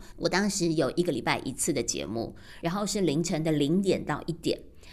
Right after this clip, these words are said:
后来我在进入社会之后，好像有碰到有一些人，其实有跟我提到说，他以前好像听过这个节目啊，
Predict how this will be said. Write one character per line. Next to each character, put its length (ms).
后 520
来 340
我 200
在 720
进 140
入 80
社 180
会 160
之 100
后， 100
好 200
像 160
有 60
碰 200
到 120
有 120
一 60
些 180
人， 160
其 160
实 80
有 60
跟 140
我 80
提 160
到 180
说， 240
他 220
以 40
前 160
好 120
像 60
听 140
过 140
这 80
个 80
节 240
目 240
啊， 80